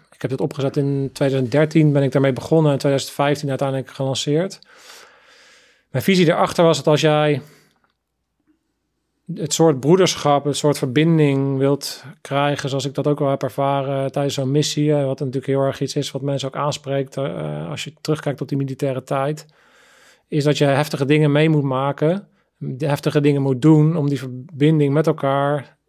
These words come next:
eh, een diepere laag te geven. Dus op het moment dat ik dan een vrijgezellenfeest had en we zetten een beleving neer en ze kwamen naar buiten van: "Dit was echt de vetste beleving die ik ooit heb gehad", dan weet ik zeker dat zij drie maanden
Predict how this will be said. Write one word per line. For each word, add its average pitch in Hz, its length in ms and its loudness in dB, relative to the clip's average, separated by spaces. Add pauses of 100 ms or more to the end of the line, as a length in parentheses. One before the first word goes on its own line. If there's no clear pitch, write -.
eh, 135 400 -8
een 135 140 -6
diepere 147 260 2
laag 135 280 0
te - 80 -12
geven. 127 360 -6
Dus 131 140 -6
op 147 60 -6
het 139 80 -2
moment 139 180 2
dat 139 100 0
ik 139 220 -2
dan 135 360 -4 (680)
een 143 100 -8
vrijgezellenfeest 143 880 0
had 135 320 -4 (920)
en 135 140 -6
we 127 80 -2
zetten 147 280 -2
een 123 80 -2
beleving 143 420 4
neer 131 320 0 (300)
en 131 80 -8
ze 139 60 -2
kwamen 139 200 0
naar 131 100 -2
buiten 135 340 0
van: 135 120 -4
"Dit 131 140 -2
was 131 120 -4
echt - 160 -6
de - 60 -12
vetste - 460 -4
beleving 131 380 -2
die 131 80 -4
ik 175 100 -10
ooit 143 160 -2
heb 135 100 -6
gehad", 131 520 -6 (340)
dan 131 120 -4
weet 139 140 4
ik 143 80 2
zeker 156 600 2 (640)
dat - 140 -10
zij 135 420 -2 (300)
drie 143 280 0
maanden 139 560 0